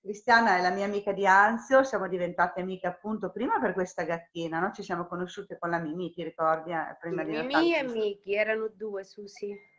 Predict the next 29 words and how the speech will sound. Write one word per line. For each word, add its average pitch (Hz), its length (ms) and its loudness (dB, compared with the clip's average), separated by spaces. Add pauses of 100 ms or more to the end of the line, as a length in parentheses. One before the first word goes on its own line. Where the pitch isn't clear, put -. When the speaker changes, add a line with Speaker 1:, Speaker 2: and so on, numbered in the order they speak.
(320)
Speaker 1:
Ah, 202 280 6
è 190 80 4
vero, 190 340 2
anche 190 320 2
Miki, 175 380 -6
è 180 80 -12
vero, 180 280 0
Mimì 196 320 -4
e 185 40 -4
Speaker 2:
Sì. 170 80 -4
Speaker 1:
Miki, 165 340 -6
sì. - 260 -14 (320)
Noi 196 120 -2
le 185 60 4
ha 180 40 -2
portate - 500 4
Speaker 2:
Eh 262 60 10
sì. 175 120 6
Speaker 1:
Alice. 156 380 0 (1160)
Speaker 2:
Noi, 254 400 0
vabbè, 220 400 2
buonasera 240 680 0
a 415 140 2
tutti, 220 1080 -2
sono 220 260 -2
un 220 100 -6
po' 233 120 0
emozionata, 220 920 -4
come, 175 540 -14